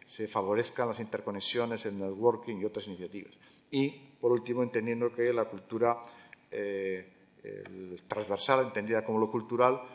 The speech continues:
significa replantearse el lugar de los departamentos de cultura en la gestión pública de la localidad, de un territorio, eh, o del ámbito estatal.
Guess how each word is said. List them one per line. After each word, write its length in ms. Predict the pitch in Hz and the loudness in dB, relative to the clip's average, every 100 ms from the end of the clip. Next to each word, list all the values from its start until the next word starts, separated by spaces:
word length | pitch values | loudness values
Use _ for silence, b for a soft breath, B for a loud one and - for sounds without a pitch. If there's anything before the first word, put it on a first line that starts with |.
| - | -16
significa 580 | - 104 117 104 120 123 | -12 -8 -6 0 4 4
replantearse 1400 | 120 101 110 110 - 107 104 - 113 113 113 - 127 127 | 0 -2 0 0 0 0 -2 0 4 4 2 -4 -2 -2
el 100 | 117 | -2
lugar 340 | 95 107 120 | 2 6 6
de 80 | 110 | 4
los 140 | 104 | -2
departamentos 580 | 98 101 101 117 107 110 | -2 -4 -4 -4 -6 -6
de 100 | 107 | -6
cultura 500 | 107 107 - 117 117 | -6 -10 -4 0 0
en 80 | 117 | 0
la 80 | 104 | -2
gestión 540 | - - - 113 110 | -6 -6 -2 -2 -2
pública 720 | - 120 110 104 - 117 120 117 101 | -6 -4 -2 -4 0 0 2 -2 -2
de 100 | 101 | 2
la 120 | 101 | 4
localidad, 680 | 107 110 107 107 110 113 110 | 2 2 0 2 4 4 4
de 60 | |
un 140 | 104 98 | -2 -6
territorio, 760 | 104 101 - 113 107 107 110 110 B B B - | -6 -6 -4 -2 -2 -2 -4 -6 B B B -8
eh, 340 | 110 101 101 - | -2 0 0 0
o 180 | 123 110 | 2 4
del 800 | 104 107 104 101 92 87 87 92 | 4 4 4 2 0 -4 -2 -2
ámbito 1000 | 95 95 98 110 107 104 95 92 92 104 | -2 -4 -8 -4 -2 -2 -4 -10 -12 -12
estatal. 320 | - 95 - | -8 -8 -8